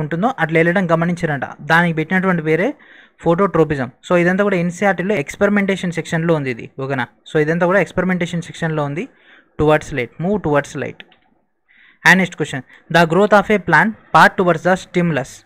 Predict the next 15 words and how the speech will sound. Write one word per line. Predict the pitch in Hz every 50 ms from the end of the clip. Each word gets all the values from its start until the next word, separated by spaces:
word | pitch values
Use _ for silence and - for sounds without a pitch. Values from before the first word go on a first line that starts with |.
| - 143
ఓకేనా? | 139 156 143 139 135 123 -
So | - 185 180 170 156
మొక్క | 151 - 196 196 185
యొక్క | 165 - 160 170 214 226 - 151 151
ఉద్దీపన | 151 151 202 214 196 220 208 202 190
వైపు | 185 175 170 185 170 -
పెరుగుదలను | 170 175 180 170 175 170 160 160 151 143 147
ఏమంటారు? | 156 165 156 143 139 127 113 - _ _ _ _ _ _ _ _ _ - 147
ఉద్దీపన | 147 143 160 196 202 196 208 196 190 185
వైపు | 185 175 180 170 170
పెరుగుదల | 170 175 175 170 175 165 165 147 156
దాన్ని | 147 143 143 147
ఏమంటారంటే | 160 170 170 165 160 151 143 139 175 202 - - - 147
పాజిటివ్ | 151 160 156 156 - 214 233 220 -
ఫోటోట్రోపిజం. | 165 156 156 165 160 - 156 143 139 135 135 120